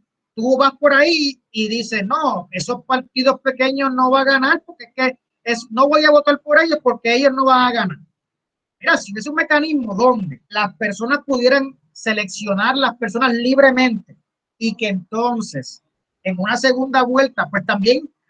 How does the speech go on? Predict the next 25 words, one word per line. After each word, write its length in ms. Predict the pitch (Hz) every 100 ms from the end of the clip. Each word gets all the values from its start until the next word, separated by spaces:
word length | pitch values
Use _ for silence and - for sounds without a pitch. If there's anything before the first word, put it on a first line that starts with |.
| -
hay 160 | 214 269
un 120 | 302
espacio 580 | 294 - 240 294 294 285
para, 320 | 233 214 214 -
para 260 | 214 202
que, 200 | 202 202 185 -
para 240 | 220 196 202
que 100 | 190
yo 200 | 208 262
como 180 | 294 285
votante, 520 | 262 262 277 269 247
que 100 | 208
no 80 | 220
estoy 160 | 254
satisfecho 480 | 262 269 262 262 269
con 140 | 269
ninguno 240 | 240 240 254
de 60 |
los 140 | 262 254
dos 120 | 262
primeros, 480 | - 262 285 277 196 - _ _ _ _ _ -
me 80 | 220
hagan 220 | 233 277
un 140 | 285
outreach, 560 | 240 302 277 220 185